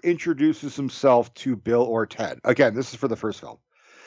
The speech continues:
The future Bill and Ted introduce him to their past selves at the Circle K. This provides an example of a causal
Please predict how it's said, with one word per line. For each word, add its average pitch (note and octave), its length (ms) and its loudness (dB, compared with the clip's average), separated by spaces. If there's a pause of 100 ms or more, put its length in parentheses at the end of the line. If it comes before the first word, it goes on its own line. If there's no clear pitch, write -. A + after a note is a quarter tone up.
(540)
The C3 200 4
future G3+ 520 2
Bill D#3 280 6
and C#3 100 0
Ted C#3+ 380 2
introduce D3 800 -2
him A#2+ 300 -4
to B2+ 220 -4
their A2 160 0
past A#2 460 -4
selves A#2+ 580 4
at A#2 180 -2
the G2+ 60 -12
Circle G#2 380 -6
K. E2+ 440 2 (420)
This D#3 220 6
provides C#3 480 4
an B2 80 -4
example B2 500 -2
of A2 120 -6
a G#2 80 -8
causal A#2 680 -4